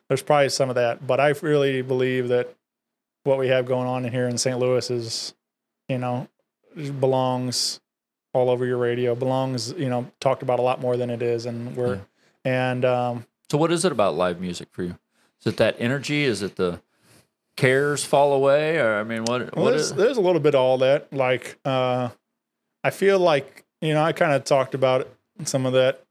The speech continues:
Speaker 1: earlier with some of the darker times, some of the, anytime I ever feel that way, like, I feel like, uh, when I do go to a show,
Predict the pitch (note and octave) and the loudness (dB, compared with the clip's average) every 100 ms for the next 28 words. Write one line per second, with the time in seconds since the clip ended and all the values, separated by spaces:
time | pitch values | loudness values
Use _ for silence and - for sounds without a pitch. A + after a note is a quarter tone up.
0 | _ - C#3+ C#3 C3+ C3+ B2+ - C#3 C3 | _ 2 4 4 4 2 0 0 -2 0
1 | C3 C3 - B2+ B2+ B2+ B2 C3+ B2+ B2+ | 2 2 -2 -6 -2 -2 -2 -2 2 2
2 | A#2+ - _ - _ - E3 F#3+ G#3 F#3+ | 2 -4 _ -20 _ -4 0 2 2 2
3 | F3 F3 F3+ D#3+ C#3+ C3+ - D3 D3 B2+ | 4 6 4 4 4 2 0 2 4 4
4 | C3 B2+ B2+ B2+ A#2+ B2+ - C#3 C3 B2 | 2 2 4 2 2 0 0 0 2 0
5 | A#2+ - _ _ _ _ - C3 C3 C3 | -4 -16 _ _ _ _ -4 0 0 2
6 | C3 C3 C3+ C3+ B2+ B2+ C#3 C3 - C3+ | 0 0 2 2 2 0 0 0 0 2
7 | B2+ B2+ B2 | 2 2 0